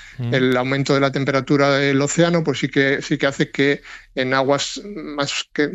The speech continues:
Speaker 2: tradicionalmente eran más frías, como las del Golfo de Vizcaya, y ahora son, tienen una, una temperatura un poco superior, pues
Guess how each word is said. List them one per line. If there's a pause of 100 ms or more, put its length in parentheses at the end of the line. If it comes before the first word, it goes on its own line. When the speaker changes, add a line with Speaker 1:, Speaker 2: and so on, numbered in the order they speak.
Speaker 2:
tradicionalmente
eran
más
frías,
como
las
del
Golfo
de
Vizcaya,
y
ahora
son,
tienen
una,
una
temperatura
un
poco
superior,
pues